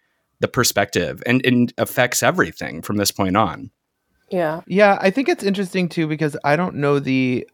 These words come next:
Speaker 3: I don't know the mechanics of this. So, like, if he is a part of the apocalypse and that's predestined or, like, a prophecy or something,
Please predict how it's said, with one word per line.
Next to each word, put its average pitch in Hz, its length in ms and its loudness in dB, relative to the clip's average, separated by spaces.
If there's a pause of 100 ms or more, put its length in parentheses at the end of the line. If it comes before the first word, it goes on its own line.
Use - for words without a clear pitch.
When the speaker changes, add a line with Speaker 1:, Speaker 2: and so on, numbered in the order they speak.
(120)
Speaker 3:
I 135 80 0
don't 156 120 0
know 156 120 2
the 151 140 0
mechanics 131 760 -6
of - 140 -16
this. - 340 -12
So, 160 200 2
like, 151 240 4 (260)
if 170 160 0
he 214 240 -2
is 233 240 0 (240)
a 170 60 -6
part 175 240 4
of 160 40 0
the 156 80 0
apocalypse 139 640 0
and 131 160 0
that's 131 260 2
predestined 120 880 0
or, 110 160 2
like, 110 220 0
a 90 60 -6
prophecy 110 640 -2
or 110 80 -2
something, 110 540 -4